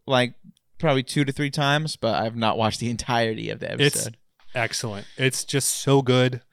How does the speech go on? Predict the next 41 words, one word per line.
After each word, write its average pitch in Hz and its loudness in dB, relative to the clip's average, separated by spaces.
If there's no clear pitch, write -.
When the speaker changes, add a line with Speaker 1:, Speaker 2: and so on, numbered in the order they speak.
Speaker 2:
It 143 0
reminds 143 2
me 165 2
a 160 2
lot 147 4
of, 135 0
like, 135 0
when 120 -2
My 110 -2
Hero 113 0
was 123 -2
first 127 -4
doing 135 -2
its 127 -6
thing. 139 0
But 131 0
Speaker 1:
Yeah. 131 6
Speaker 2:
also, 147 2
I 143 4
think 156 -2
the 120 -6
soundtrack 127 -2
for 147 0
this 151 2
is 143 -2
just 143 -4
Speaker 1:
It's 151 4
Speaker 2:
on 143 2
point. 160 2
Speaker 1:
so 123 4
good. 98 -4
Yeah. 123 0
Speaker 2:
Yeah. 98 0
Speaker 1:
Yeah. 101 -4
Speaker 2:
The 120 2
soundtrack 139 0
is 104 -4
really, 110 -2
really 104 -6
on 95 -10
point. 95 -16